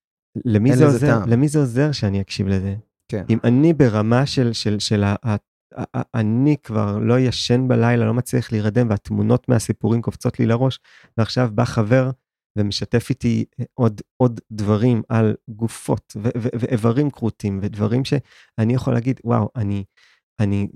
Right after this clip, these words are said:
Speaker 1: סחטיין שאתה משתף איתי, ו-, ומוצא בי כתובת", ואז אני, אני יכול להגיד מה כן. אני אשמח, אני אשמח להיות איתך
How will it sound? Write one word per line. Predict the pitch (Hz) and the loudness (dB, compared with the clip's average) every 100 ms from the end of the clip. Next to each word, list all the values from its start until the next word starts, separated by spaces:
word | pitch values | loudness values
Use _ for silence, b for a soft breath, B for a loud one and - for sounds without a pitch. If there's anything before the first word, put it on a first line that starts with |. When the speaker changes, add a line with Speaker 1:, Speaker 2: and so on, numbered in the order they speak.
| - | -12
Speaker 1:
סחטיין | 107 - 123 | -10 -2 0
שאתה | 117 123 117 - | 0 -2 -2 -4
משתף | 107 113 131 - | -4 0 0 0
איתי, | - 110 117 _ _ _ _ _ 104 | -4 -4 -4 _ _ _ _ _ -4
ו-, | 95 113 | -2 -4
ומוצא | 101 98 120 | -6 0 0
בי | 113 | 0
כתובת", | - 135 123 131 - b b b _ _ _ _ _ _ _ _ _ | 0 0 2 -2 -6 b b b _ _ _ _ _ _ _ _ _
ואז | 110 117 131 - _ - | -2 0 0 -4 _ -4
אני, | 120 113 | -2 0
אני | 120 | 0
יכול | 101 143 | 2 2
להגיד | 131 131 | 2 2
מה | 120 - | 2 0
כן. | - 127 107 92 85 _ _ _ _ _ _ _ - | 0 2 2 -2 -10 _ _ _ _ _ _ _ -2
אני | 107 | -2
אשמח, | 104 - 127 - - | -2 0 0 0 -6
אני | 107 | -4
אשמח | - 135 - | -2 -2 2
להיות | 113 127 135 | 2 2 -2
איתך | - | -4